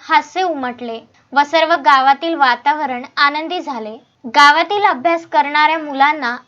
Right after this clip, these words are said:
आणखी प्रेरणा मिळाली आणि आता आणखी जोमाने, जिद्दीने त्यांनी आपलं ध्येय प्राप्त करण्यासाठी व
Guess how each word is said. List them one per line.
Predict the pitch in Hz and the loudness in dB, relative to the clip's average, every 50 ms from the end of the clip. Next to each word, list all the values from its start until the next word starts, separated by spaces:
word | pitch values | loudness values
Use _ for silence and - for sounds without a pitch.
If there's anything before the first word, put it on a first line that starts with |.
| - | -2
आणखी | 269 277 277 285 277 - 370 359 | -2 -2 -2 -2 -4 -8 -8 -6
प्रेरणा | 349 339 311 302 302 285 277 302 311 | -4 -2 -2 -2 -2 0 0 0 0
मिळाली | 339 330 294 254 240 226 220 220 226 233 285 - _ _ _ _ _ - | 0 -2 -4 -4 -4 -4 -6 -8 -12 -16 -18 -20 _ _ _ _ _ -2
आणि | 254 269 277 294 320 | 0 0 0 0 0
आता | 330 330 320 320 - 226 226 226 - - | 0 0 0 0 -2 -2 -2 -2 -2 -2
आणखी | 269 269 277 294 285 339 349 277 | -2 -2 -2 -4 -8 -8 -8 -6
जोमाने, | 247 285 269 269 277 294 311 320 277 247 254 277 | -4 -4 -2 -2 0 0 0 -2 -2 -6 -12 -12
जिद्दीने | 254 - 285 294 233 240 269 339 359 330 285 233 226 269 _ _ _ - | -12 -10 -10 -10 -8 -4 -4 -4 -4 -4 -6 -8 -10 -12 _ _ _ 2
त्यांनी | 294 294 294 311 359 392 | 2 2 2 0 0 2
आपलं | 370 349 349 339 320 339 349 269 | 2 2 2 0 -4 -4 -4 -4
ध्येय | 320 311 277 262 262 262 - | -4 -2 -2 -2 -2 -2 0
प्राप्त | 302 277 262 247 254 - 294 294 294 | 0 0 0 0 -4 -8 -10 -4 -2
करण्यासाठी | 277 262 254 254 269 277 277 - 311 294 277 - 247 214 247 262 _ _ _ _ - | 0 0 0 -2 -6 -8 -6 -6 -6 -6 -6 -10 -12 -14 -14 -16 _ _ _ _ -4
व | 277 311 | 0 0